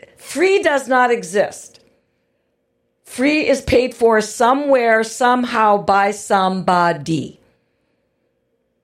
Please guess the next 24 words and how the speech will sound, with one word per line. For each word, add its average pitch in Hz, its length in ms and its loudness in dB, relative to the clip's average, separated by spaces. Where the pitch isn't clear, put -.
It 202 140 -2
doesn't 185 280 0
exist. 156 400 -8
And 202 220 2
especially 302 560 -2
in 269 100 2
marketing, 262 500 -2
if 233 120 0
you're 254 140 2
giving 285 360 -2
somebody 269 560 0
something 240 460 -2
for 226 220 0
free, 233 580 -6
there's 220 280 0
somewhere 277 420 2
in 240 120 -2
the 202 100 -4
back 208 580 -2
that 175 220 2
it's 170 160 -4
being 180 260 -2
paid 185 320 -4
for - 380 -16